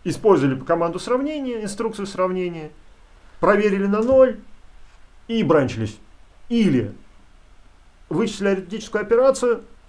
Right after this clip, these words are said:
проверили какой-то бит, сходили, э, к, сходили к инструкции R, R-флагs,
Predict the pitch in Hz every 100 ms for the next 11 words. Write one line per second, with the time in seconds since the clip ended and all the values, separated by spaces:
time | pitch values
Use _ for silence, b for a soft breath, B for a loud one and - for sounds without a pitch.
0 | - - - - - - 165 196 202 185
1 | 143 131 156 156 151 135 135 143 143 139
2 | 151 - - - - 185 196 160 135 123
3 | 131 139 139 - 160 135 127 - - 170
4 | 180 151 143 - 175 139 - 123 110 -
5 | - - - - _ - - - - -
6 | - 156 160 165 - - 185 143 - 262
7 | 285